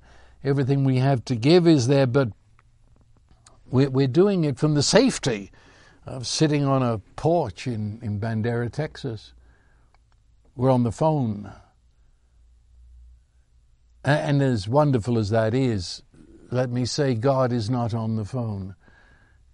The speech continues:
He, he's not in some safe place while, while you are exposed to the danger. He, he's right there with you. A-, as,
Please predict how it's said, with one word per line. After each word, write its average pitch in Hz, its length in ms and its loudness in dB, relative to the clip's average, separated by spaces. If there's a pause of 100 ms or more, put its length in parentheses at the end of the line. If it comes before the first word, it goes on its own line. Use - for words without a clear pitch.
(220)
He, 123 180 0
he's 127 340 0
not 143 340 0
in 139 240 2
some 139 380 0
safe 147 380 -2
place 120 540 -6 (500)
while, 127 280 -4
while 127 300 0
you 139 480 6
are 135 340 2
exposed 135 880 0
to 131 100 -2
the 117 100 -2
danger. 127 580 0
He, 135 300 0
he's 131 340 0
right 147 340 0 (120)
there 131 460 -2
with 127 360 0
you. 107 320 -4 (880)
A-, 120 280 -2
as, 123 560 -4